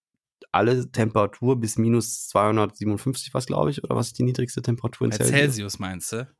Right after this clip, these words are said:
Speaker 1: Ja.
Speaker 2: Ja, keine Ahnung. Oder, oder was war das? Null Kelvin oder Null
Speaker 1: Null Kelvin
Speaker 2: Fahrenheit?
Speaker 1: kann sein, ja. Nee, Fahrenheit ist, glaub ich, einfach nur, das ist ein komisches Ami-Format, was keiner benutzen will.
Speaker 2: Das ist auch blöd. Die,
Speaker 1: Ja.
Speaker 2: die, die leben eh hinterm Mond mit ihren komischen, äh, Maßstäben
Speaker 1: Ja.
Speaker 2: und Formaten.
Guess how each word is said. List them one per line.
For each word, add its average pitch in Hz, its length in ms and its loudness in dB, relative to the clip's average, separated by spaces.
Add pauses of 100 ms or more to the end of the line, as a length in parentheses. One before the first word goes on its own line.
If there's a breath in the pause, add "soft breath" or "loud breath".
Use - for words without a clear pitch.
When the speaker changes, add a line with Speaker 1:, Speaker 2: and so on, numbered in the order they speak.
Speaker 1:
Ja. 101 260 0 (360)
Speaker 2:
Ja, 107 300 2
keine 98 220 0
Ahnung. 101 200 0
Oder, 120 240 4
oder 131 200 4 (180)
was 117 180 0
war 131 80 2
das? 139 140 2
Null 139 240 2
Kelvin 160 500 0
oder 135 180 -4
Null 135 200 4
Speaker 1:
Null - 120 6
Kelvin - 60 -12
Speaker 2:
Fahrenheit? 90 400 4
Speaker 1:
kann 87 140 -2
sein, 80 240 0
ja. - 120 -4 (720)
Nee, 90 120 2
Fahrenheit 107 400 4
ist, 95 100 -2
glaub 92 160 2
ich, 90 80 0
einfach 90 160 0
nur, 90 180 2
das 90 200 0
ist 87 120 -2
ein 87 120 0
komisches 85 400 0
Ami-Format, 71 680 -2
was - 120 -8
keiner 78 260 0
benutzen 71 340 -4
will. 76 240 -4
Speaker 2:
Das 101 160 -2
ist 107 80 -2
auch 92 60 -4
blöd. - 680 -6
Die, 95 160 -6
Speaker 1:
Ja. 76 120 2
Speaker 2:
die, 107 200 -2
die 104 120 -6
leben 117 240 4
eh 127 80 2
hinterm 107 240 4
Mond 101 240 2
mit 98 100 0
ihren 98 240 0
komischen, 95 640 -2
äh, 95 180 -4
Maßstäben 92 600 0
Speaker 1:
Ja. - 20 -2
Speaker 2:
und 95 80 -4
Formaten. 95 560 -2